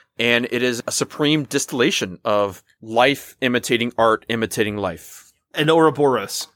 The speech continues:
Speaker 2: of a franchise that gave, uh, a man who, deserving or not,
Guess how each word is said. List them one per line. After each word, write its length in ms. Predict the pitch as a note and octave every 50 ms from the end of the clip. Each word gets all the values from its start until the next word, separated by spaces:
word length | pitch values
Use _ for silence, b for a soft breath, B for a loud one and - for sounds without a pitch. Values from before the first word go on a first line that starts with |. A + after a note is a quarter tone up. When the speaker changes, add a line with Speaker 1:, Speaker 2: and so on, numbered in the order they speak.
| _
Speaker 2:
of 160 | - A#2+ A2 -
a 60 | G#2
franchise 640 | - - G#2+ G#2+ G#2+ - - F#2+ G2 - - - - _ -
that 340 | C#3 D3+ D3 C3+ - -
gave, 640 | - A#2+ C#3 C#3 D3 D3 D3 C#3+ C#3+ C3+ C3 - - _ _ _ _ - - _ _ _
uh, 380 | - A2 A#2 A2+ G#2+ F2+ G2+ G2
a 40 | A2+
man 420 | B2 B2 C3 C3+ C3+ C3 C3 C3 C3
who, 560 | G#2+ A2 B2 B2 A#2+ A#2+ A#2 A2+ A2+ A2+ A2 G#2+
deserving 480 | C3+ C3 G#2+ C3+ D3 C#3 C#3 D3 C3
or 80 | B2+ B2
not, 420 | C3 D3+ C#3+ A#2 G#2+ G#2 - -